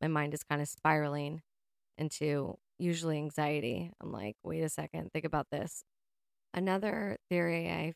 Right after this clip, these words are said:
forgot about until just now is also the, um, if you believe in reincarnation, or e-,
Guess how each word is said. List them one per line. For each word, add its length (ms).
forgot 240
about 260
until 260
just 240
now 380
is 200
also 580
the, 300
um, 440
if 140
you 80
believe 320
in 140
reincarnation, 1120
or 120
e-, 240